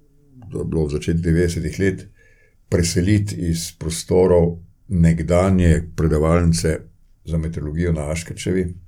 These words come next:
na Filozofski, kjer je bil tudi sedež društva takrat. Takrat smo potem morali na hitro raj-, najti neko rešitev in je takratni hidrometeorološki zavod dobodušno sprejel idejo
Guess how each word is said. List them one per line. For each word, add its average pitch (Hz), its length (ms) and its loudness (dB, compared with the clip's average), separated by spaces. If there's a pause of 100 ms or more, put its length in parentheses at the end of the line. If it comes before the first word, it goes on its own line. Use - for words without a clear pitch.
na - 160 -12
Filozofski, 78 640 -6 (800)
kjer 82 180 -2
je 80 60 0
bil 78 120 -4
tudi 85 200 0
sedež 78 340 -4
društva 85 400 -4
takrat. 87 400 -2 (720)
Takrat 87 260 0
smo 85 180 -2
potem 90 480 2
morali 85 400 4
na 73 300 -4 (300)
hitro 87 520 -2 (840)
raj-, 85 380 0
najti 85 320 -2
neko 82 220 0
rešitev 95 540 -2 (520)
in 87 220 0
je 82 220 2
takratni 82 720 -2 (100)
hidrometeorološki 80 680 -4
zavod 78 460 -2 (640)
dobodušno 82 640 -4
sprejel 82 600 0 (300)
idejo 85 640 2